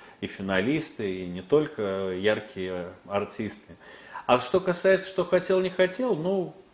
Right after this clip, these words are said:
так получилось, что в финале он уже понимал, что я действительно буду победителем.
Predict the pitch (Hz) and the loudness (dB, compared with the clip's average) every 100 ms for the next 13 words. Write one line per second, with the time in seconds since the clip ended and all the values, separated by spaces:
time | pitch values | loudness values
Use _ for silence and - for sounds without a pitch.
0 | _ - 139 165 156 160 156 151 185 170 | _ -14 -2 0 0 0 0 4 4 4
1 | - - 139 135 127 - 143 151 165 139 | 0 4 6 6 2 -2 0 2 4 4
2 | 131 113 120 120 117 120 127 113 - 104 | 4 0 -2 -2 0 2 0 -2 0 2
3 | 104 107 101 95 - 110 101 95 92 95 | 4 2 0 -4 -4 -4 -4 -4 -2 -4
4 | - 104 117 147 196 165 147 143 | 0 0 0 0 -2 -2 -2 -4